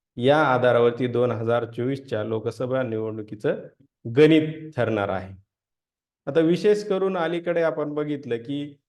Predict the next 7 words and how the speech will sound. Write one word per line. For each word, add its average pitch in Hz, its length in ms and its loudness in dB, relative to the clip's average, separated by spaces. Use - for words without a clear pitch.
या 139 180 4
नाशिक 139 400 2
जिल्ह्यातील 135 720 0
कांदा 131 320 0
उत्पादक 135 520 -2
शेतकरी 131 500 -6
असेल, 127 420 -6